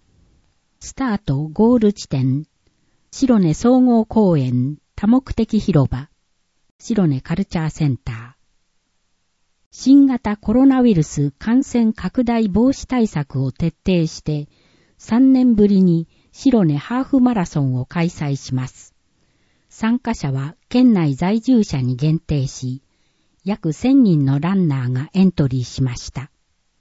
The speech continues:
三月三十一日受付終了。記録に挑戦、楽しんで走りたい、健康づくりの一環など、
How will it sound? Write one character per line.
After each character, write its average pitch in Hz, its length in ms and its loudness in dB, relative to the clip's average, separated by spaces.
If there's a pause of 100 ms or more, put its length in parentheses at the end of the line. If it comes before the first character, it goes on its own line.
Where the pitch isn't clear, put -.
(720)
三 208 300 -4
月 151 260 -8
三 202 280 -2
十 139 200 -4
一 131 260 -6
日 143 480 -4
受 185 240 -4
付 - 260 -8
終 139 300 -2
了。 123 360 -6 (1120)
記 - 140 -2
録 262 260 2
に 208 180 2
挑 160 260 -2
戦、 139 460 -4 (560)
楽 233 260 2
し 285 200 0
ん 220 100 2
で 143 80 -6
走 - 320 -6
り 175 120 -4
た 160 180 -6
い、 135 200 -8 (580)
健 233 160 0
康 262 360 0
づ 240 80 0
く - 120 -4
り 135 120 0
の 131 140 0
一 156 100 -4 (120)
環 147 340 -4 (340)
な 165 180 -4
ど、 139 280 -8